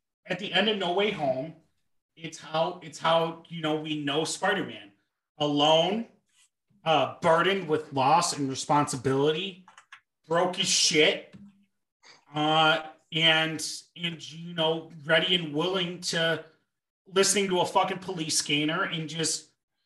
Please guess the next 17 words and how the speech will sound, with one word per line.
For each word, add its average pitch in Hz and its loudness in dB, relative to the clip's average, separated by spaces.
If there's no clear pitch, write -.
hot 151 0
and, 165 -10
and 165 -8
ready 160 0
to 175 -2
go 175 -2
and 156 -4
ready 156 2
to 180 -6
go 175 -6
make 170 -6
a 175 -8
difference 175 -4
on 160 0
a 156 -4
street 165 -10
level. - 2